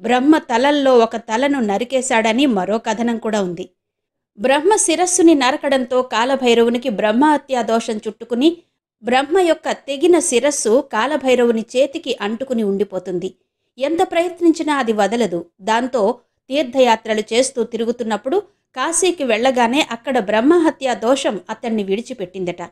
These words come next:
దాంతో శివుడు కాలభైరవుణ్ణి కాశీక్షేత్రానికి కాపలాగా అక్కడే ఉండమని చెప్తాడు.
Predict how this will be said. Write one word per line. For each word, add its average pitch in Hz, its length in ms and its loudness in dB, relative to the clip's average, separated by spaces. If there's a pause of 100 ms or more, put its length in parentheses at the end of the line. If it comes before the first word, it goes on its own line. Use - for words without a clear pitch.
(380)
దాంతో 359 340 0
శివుడు 302 360 0
కాలభైరవుణ్ణి 254 840 2
కాశీక్షేత్రానికి 233 1000 -4
కాపలాగా 233 760 0
అక్కడే 240 400 -2
ఉండమని 202 520 -4
చెప్తాడు. 170 420 -14